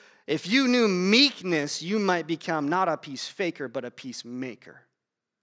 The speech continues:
Amen? And this is what James says happens, that peaceful people reap what they sow.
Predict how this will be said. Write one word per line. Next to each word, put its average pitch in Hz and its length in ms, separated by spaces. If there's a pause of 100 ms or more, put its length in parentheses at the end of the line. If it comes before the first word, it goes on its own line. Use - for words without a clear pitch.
Amen? 120 200 (1000)
And 151 80
this 160 120
is 147 120
what 139 120
James 143 300
says 131 160
happens, 120 440
that - 260
peaceful 196 480
people 147 560
reap 165 420
what 151 320
they 131 140
sow. 117 400